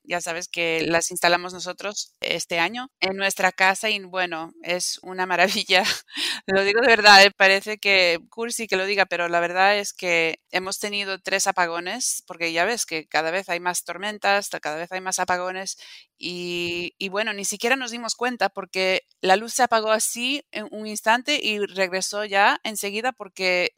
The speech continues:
se cambió al, a la batería, a la electricidad que estaba guardada ahí de toda la energía solar que habíamos juntado, porque tenemos también los paneles solares que in-, instalamos y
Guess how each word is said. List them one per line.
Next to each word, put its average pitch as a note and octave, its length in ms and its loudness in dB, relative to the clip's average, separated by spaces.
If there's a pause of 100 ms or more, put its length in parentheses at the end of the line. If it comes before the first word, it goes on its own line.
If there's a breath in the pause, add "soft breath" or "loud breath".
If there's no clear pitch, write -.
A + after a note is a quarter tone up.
se F3 260 -6
cambió F#3+ 480 -2
al, F3+ 540 -2
a - 140 -2
la E3+ 80 -2
batería, F#3 480 0
a E3+ 40 6
la E3+ 280 4
electricidad F#3 640 -6 (140)
que - 80 -14
estaba F3+ 300 -4
guardada F3 420 -2
ahí F3+ 340 -4
de E3+ 480 4
toda F3 240 -2
la F3 120 2
energía F3+ 420 -2
solar E3+ 400 0
que F#3 100 -2
habíamos E3 680 -6
juntado, G#3 600 0
porque E3+ 360 -10
tenemos E3+ 340 -8
también F3 240 -8
los F3 240 -10 (120)
paneles E3+ 340 0
solares D#3 380 -6
que F3 100 -14
in-, E3+ 220 -12
instalamos F#3 560 -2
y F#3 200 -10